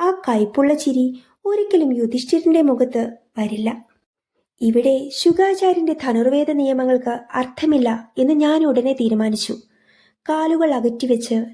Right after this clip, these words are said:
ചെറുവിരൽ തുമ്പുകളിൽ മാത്രം ഊന്നി നിന്ന് മുട്ടുറപ്പിച്ചു. വൈശാഖത്തിലാണ് ദുര്യോധനന്റെ നിൽപ്പ്. എന്റെ ഇടതുവശത്തായി നിലയുറപ്പിച്ച ദുശാസനൻ മുട്ടുവളച്ച് അർത്ഥമണ്ഡലത്തിലാണ്.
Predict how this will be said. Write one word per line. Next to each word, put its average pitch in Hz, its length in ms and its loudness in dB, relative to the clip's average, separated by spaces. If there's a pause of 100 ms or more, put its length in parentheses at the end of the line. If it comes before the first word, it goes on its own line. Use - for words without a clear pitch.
(120)
ചെറുവിരൽ 320 460 2
തുമ്പുകളിൽ 254 560 2
മാത്രം 240 460 -6
ഊന്നി 233 200 0
നിന്ന് 226 540 0
മുട്ടുറപ്പിച്ചു. 226 680 -2 (840)
വൈശാഖത്തിലാണ് 233 1300 -2
ദുര്യോധനന്റെ 247 680 2
നിൽപ്പ്. 202 360 -4 (680)
എന്റെ 349 220 4
ഇടതുവശത്തായി 294 760 0
നിലയുറപ്പിച്ച 240 640 2
ദുശാസനൻ 226 720 0 (380)
മുട്ടുവളച്ച് 277 640 -2 (280)
അർത്ഥമണ്ഡലത്തിലാണ്. 226 920 0